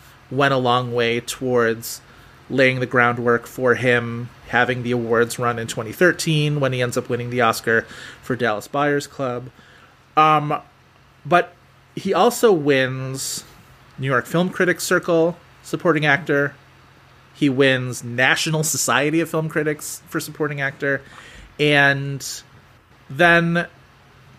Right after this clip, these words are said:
doesn't even get a Golden Globe nomination for Magic Mike, which I think is strange,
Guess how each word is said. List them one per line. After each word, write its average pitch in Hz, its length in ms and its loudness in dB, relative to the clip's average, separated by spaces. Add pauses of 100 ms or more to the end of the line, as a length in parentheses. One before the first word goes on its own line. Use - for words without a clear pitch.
(340)
doesn't 233 320 2
even 185 260 0
get 156 140 4
a 147 80 2
Golden 131 300 -6
Globe 123 240 -2
nomination 110 800 -12 (580)
for - 140 -8
Magic 110 320 -6
Mike, 110 140 -8
which 127 120 -6
I 175 140 4
think - 200 -2 (460)
is 175 180 2
strange, 123 1200 -2